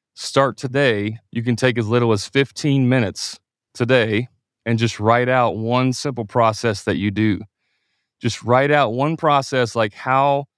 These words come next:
leads come in. Write out one process of how you order materials, or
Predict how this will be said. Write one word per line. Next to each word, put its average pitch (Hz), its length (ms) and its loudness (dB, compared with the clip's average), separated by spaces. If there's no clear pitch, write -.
leads 131 400 0
come 127 240 2
in. 98 300 0
Write 120 240 2
out 131 160 2
one 139 180 0
process 131 600 0
of 104 400 -2
how 131 400 2
you 123 520 -2
order 123 280 2
materials, 107 840 0
or 110 540 2